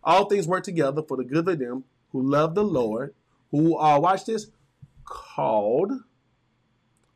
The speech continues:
according to his purpose. So maybe I misstepped, but it was a step in faith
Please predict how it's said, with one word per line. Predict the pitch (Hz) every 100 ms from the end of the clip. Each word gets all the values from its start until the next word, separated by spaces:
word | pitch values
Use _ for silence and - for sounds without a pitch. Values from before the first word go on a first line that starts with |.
| _ _ -
according | - 135 123
to | 131 143
his | 151
purpose. | - 269 214 - - _ _ _ _ _ _ _ _ _ _ _ - -
So | - 220 202 165 - -
maybe | 185 247 247 180
I | 180 151
misstepped, | 151 156 214 226 - - 220 214 143 - _ _ _ _ _ -
but | 196
it |
was | 202 170
a |
step | - 208 190 -
in | 143 - _
faith | 220 202 147 -